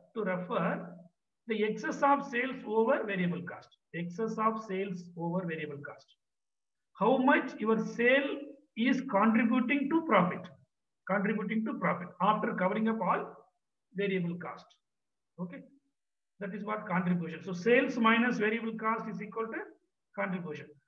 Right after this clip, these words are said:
Then contribution minus fixed cost. All your fixed cost is total,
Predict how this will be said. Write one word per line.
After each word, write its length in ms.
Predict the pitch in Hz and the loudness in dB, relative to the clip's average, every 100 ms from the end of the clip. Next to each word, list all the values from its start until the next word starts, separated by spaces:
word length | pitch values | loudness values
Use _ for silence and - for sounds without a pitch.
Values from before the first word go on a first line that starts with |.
| _ | _
Then 160 | 262 262 - | -6 -6 0
contribution 680 | 302 311 339 320 294 311 226 | 0 0 -2 -4 -4 -4 -2
minus 440 | 220 262 302 - - | 0 0 -2 -6 -8
fixed 300 | 185 254 - | -6 -6 -2
cost. 220 | 175 - - | -2 -4 -6
All 140 | 202 220 | 0 0
your 220 | 226 208 | 0 -2
fixed 320 | - - 185 | -4 -6 -4
cost 260 | 202 208 180 - - _ | -2 -2 -2 -8 -18 _
is 140 | 185 175 | -10 -8
total, 380 | 180 185 175 269 | -4 -4 -2 -4